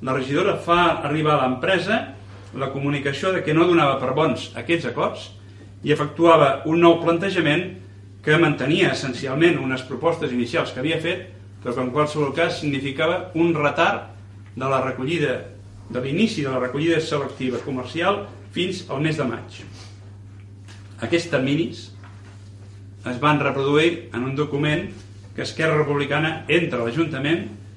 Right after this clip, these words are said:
i formen part d'una proposta que probablement anirà en el ple de demà, no probablement, està a l'ordre del dia del ple de demà,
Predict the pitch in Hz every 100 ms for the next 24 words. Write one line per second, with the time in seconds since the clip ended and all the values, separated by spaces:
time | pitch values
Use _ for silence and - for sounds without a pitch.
0 | - - - 147 117 123 127 120 127 139
1 | 131 123 117 131 - 151 156 127 - 123
2 | 117 113 123 127 117 117 127 139 120 113
3 | 104 123 117 107 113 113 160 185 - -
4 | - - 139 113 101 98 - - 135 127
5 | 120 107 120 127 - 101 135 113 113 117
6 | 147